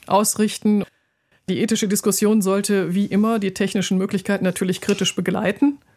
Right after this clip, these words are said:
Das würde mehr helfen, als sich in solchen Science-Fiction-Fantasien zu verlieren.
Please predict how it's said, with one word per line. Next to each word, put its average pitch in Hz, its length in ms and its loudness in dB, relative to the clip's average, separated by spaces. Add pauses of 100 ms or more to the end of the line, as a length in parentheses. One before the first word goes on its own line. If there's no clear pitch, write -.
Das - 400 0
würde 202 440 0
mehr 196 300 0
helfen, 196 340 0
als 180 200 -2
sich - 100 -2
in 185 100 2
solchen 180 260 0
Science-Fiction-Fantasien 180 1800 -2
zu 180 220 0
verlieren. 180 720 -2